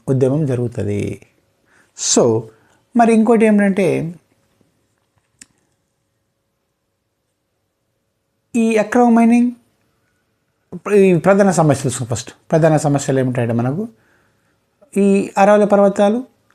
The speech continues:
ఎడారి, ఎడారీకరణను అ-, అరికట్టుతా. అంటే దేశంలో రాజస్థాన్ నుంచి ప్రాంతంలో ఈ ఎడారి తుఫాన్ ఏర్పడితే హర్యానా, ఢిల్లీ ముఖ్యంగా ప్రభావితం అవుతుంది. ఆ ప్రాంతంలో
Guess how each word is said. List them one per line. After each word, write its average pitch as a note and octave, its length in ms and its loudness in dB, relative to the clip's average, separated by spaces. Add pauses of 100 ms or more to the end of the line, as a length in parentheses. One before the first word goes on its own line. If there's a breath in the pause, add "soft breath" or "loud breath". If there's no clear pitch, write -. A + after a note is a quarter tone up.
(520)
ఎడారి, G3+ 440 0
ఎడారీకరణను F#3+ 800 2
అ-, E3+ 120 -2 (100)
అరికట్టుతా. D3 460 0
అంటే A3 260 -2 (400 soft breath)
దేశంలో G3 840 2 (140)
రాజస్థాన్ F3 480 2
నుంచి E3 640 -2
ప్రాంతంలో D3+ 640 -2 (420)
ఈ D#3+ 420 0 (400 loud breath)
ఎడారి F3 320 4
తుఫాన్ D#3+ 320 -2
ఏర్పడితే D#3+ 520 -2 (420 soft breath)
హర్యానా, F#3 520 2
ఢిల్లీ E3 480 0 (180)
ముఖ్యంగా D#3+ 360 -2
ప్రభావితం C3+ 520 -2
అవుతుంది. A2+ 460 -6 (540 soft breath)
ఆ D#3 60 2
ప్రాంతంలో D#3+ 640 0